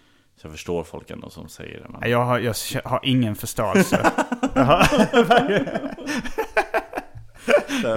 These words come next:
Speaker 1: men
Speaker 2: säger
Speaker 1: jag har tvåhundratusen i ett sparkonto. Ja, men då är du verkligen inte pank.
Speaker 2: Nej, det är man inte.
Speaker 1: Nej.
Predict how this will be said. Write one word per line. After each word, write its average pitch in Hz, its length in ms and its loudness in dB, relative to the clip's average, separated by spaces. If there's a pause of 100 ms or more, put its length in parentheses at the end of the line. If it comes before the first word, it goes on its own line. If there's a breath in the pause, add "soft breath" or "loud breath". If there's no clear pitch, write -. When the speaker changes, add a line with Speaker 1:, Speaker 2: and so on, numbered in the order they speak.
Speaker 1:
men 117 100 4
Speaker 2:
säger 139 160 6
Speaker 1:
jag 143 120 8
har 143 200 8
tvåhundratusen 107 840 0
i 98 40 -2
ett 92 80 -6
sparkonto. 95 680 2
Ja, 95 100 0
men 101 120 0
då 101 100 4
är 98 40 2
du 95 120 2
verkligen 95 460 0
inte 85 180 -6
pank. 73 220 -10
Speaker 2:
Nej, 156 200 0
det 180 80 2
är 185 40 2
man 156 140 0
inte. 139 400 -4
Speaker 1:
Nej. 90 280 0